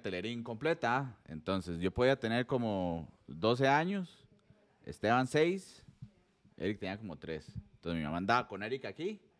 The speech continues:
y los demás ahí, sálvese quien pueda. <laughs> Entonces todos andaban atrás de mi mamá ahí, puros los patillos aquí, ah. Ma, en eso yo veo que, como con el rabillo del ojo, veo que Esteban se devuelve.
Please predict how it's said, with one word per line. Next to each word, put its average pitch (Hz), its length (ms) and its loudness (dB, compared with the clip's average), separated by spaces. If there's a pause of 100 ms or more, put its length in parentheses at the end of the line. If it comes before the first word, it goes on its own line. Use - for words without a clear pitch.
(460)
y 85 100 -8
los 82 160 -4
demás 98 400 -2
ahí, 117 340 -2
sálvese 117 320 -6
quien 104 180 -8
pueda. 90 460 -8 (220)
<laughs> - 80 -14
Entonces 95 340 -4
todos 127 200 4
andaban 117 240 2
atrás 113 180 -4
de 127 60 -2
mi 120 60 -4
mamá 123 160 -2
ahí, 123 100 -6
puros 127 200 -6
los 135 120 -4
patillos 127 420 -6
aquí, 95 160 -10
ah. 117 120 -14 (1160)
Ma, 117 200 -2
en 104 80 -2
eso 123 360 0 (680)
yo 104 180 2
veo 113 180 2
que, 110 140 -2 (220)
como 92 180 -10
con 98 160 -8
el 95 80 -8
rabillo 127 300 0
del 135 100 2
ojo, 151 260 4
veo 120 220 -2
que 104 80 -10
Esteban 113 380 -10
se 107 80 -10
devuelve. 87 340 -10